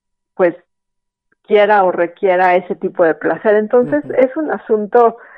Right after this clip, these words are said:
Speaker 1: que la verdad es que sí, sí ha hecho muchísimo daño.
Speaker 2: Ujú.
Speaker 1: Y, pues, a final de cuentas,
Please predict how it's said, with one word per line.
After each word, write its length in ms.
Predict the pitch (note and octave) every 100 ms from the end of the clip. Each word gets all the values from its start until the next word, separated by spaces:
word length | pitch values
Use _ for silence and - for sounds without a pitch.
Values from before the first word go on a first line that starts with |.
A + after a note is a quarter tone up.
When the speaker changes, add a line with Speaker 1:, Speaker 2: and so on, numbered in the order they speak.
| - _ _ _ -
Speaker 1:
que 120 | G3+
la 100 | G3
verdad 360 | F#3+ F#3+ G#3+ A#3
es 80 | A3+ -
que 220 | F#3 F3+ -
sí, 520 | G#3 G#3 G#3 - _ _ -
sí 160 | A3+
ha 140 | A3 G#3+
hecho 260 | G#3+ A3+
muchísimo 640 | G3+ G3+ - G3 A3+ G#3 G#3
daño. 480 | A3+ G3+ G3+ G#3 _ _ _ F3
Speaker 2:
Ujú. 320 | D3 D3 D#3+ _ _ _ _ _ _ _ _ -
Speaker 1:
Y, 120 | B3
pues, 200 | C4 B3
a 80 | C4
final 340 | C#4+ C4 C#4
de 120 | E4 E4
cuentas, 480 | B3 G#3+ - C4+